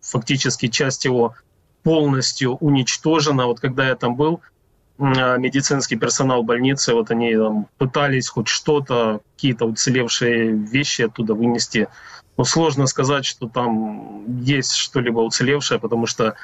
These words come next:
все либо полностью разрушено, либо частично разрушено, либо завалено обломками и осколками.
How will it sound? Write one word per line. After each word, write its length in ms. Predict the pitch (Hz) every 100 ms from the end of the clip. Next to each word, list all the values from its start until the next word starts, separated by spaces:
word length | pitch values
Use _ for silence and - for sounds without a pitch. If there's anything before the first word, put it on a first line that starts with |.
| - -
все 240 | - - 156
либо 440 | 143 135 127 120 _ _ _
полностью 460 | - 151 139 - 123
разрушено, 600 | 123 135 156 151 143 131
либо 280 | 123 127 123
частично 520 | - 139 143 135 127
разрушено, 500 | 123 127 135 - 120
либо 440 | 117 113 113 110 107
завалено 580 | 120 123 127 120 113
обломками 600 | 113 123 139 123 123 120 117
и 40 | 107
осколками. 640 | - 123 107 104 104 107